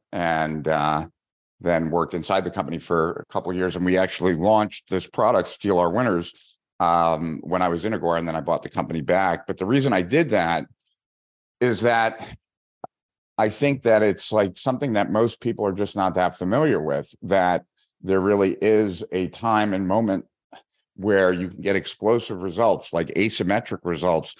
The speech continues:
from a strategy or tactic. And generally it's because, not always, but generally it's because it buys you a few extra seconds of attention. And by buying you, a, you know, so anytime, like, someone's surfing online,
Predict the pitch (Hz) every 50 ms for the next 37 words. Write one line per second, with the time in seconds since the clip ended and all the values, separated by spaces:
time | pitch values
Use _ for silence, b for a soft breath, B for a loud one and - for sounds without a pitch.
0 | B B B B _ _ _ - - 104 92 95 92 85 82 87 87 - - 87
1 | 87 87 - 101 98 98 90 80 90 87 82 80 - 131 139 170 208 - - 80
2 | 80 76 - _ _ _ _ _ _ _ _ _ _ - 104 104 104 - 104 123
3 | 143 170 180 156 135 123 110 107 101 95 - - - 90 80 - - 95 73 73
4 | 71 - 113 135 139 127 101 87 90 87 95 95 80 - 110 123 147 165 139 117
5 | 101 98 92 - - 90 - - 95 90 87 95 92 76 - 101 101 117 127 131
6 | 113 110 104 98 85 - - 107 113 - - 104 104 - - - 90 90 - -
7 | 107 117 - 104 92 85 76 82 78 78 78 - - 123 123 110 - - - -
8 | - _ _ _ _ _ _ _ _ _ 92 95 98 95 90 101 101 92 - 110
9 | 120 127 139 160 156 127 120 107 107 104 - 101 104 - - 113 107 101 95 90
10 | - 113 - - 127 165 185 175 160 147 120 107 110 107 101 95 92 - - 127
11 | 107 - - - - - 127 127 120 107 107 98 95 92 92 98 117 151 139 113
12 | 87 -